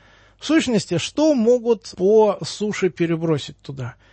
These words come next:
Четыре казачьих полка и семь рот русской пехоты с незначительным количеством артиллерии.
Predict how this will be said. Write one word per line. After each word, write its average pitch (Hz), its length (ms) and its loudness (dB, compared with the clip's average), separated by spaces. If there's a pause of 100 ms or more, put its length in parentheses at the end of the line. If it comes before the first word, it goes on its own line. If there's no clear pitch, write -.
(440)
Четыре 294 260 -4
казачьих 185 540 0
полка 269 540 0
и 185 180 -8
семь 254 560 -4
рот 208 360 0
русской 190 360 -2
пехоты 147 840 -4 (200)
с - 240 -4
незначительным 208 960 -2
количеством 165 800 -6
артиллерии. 139 640 -8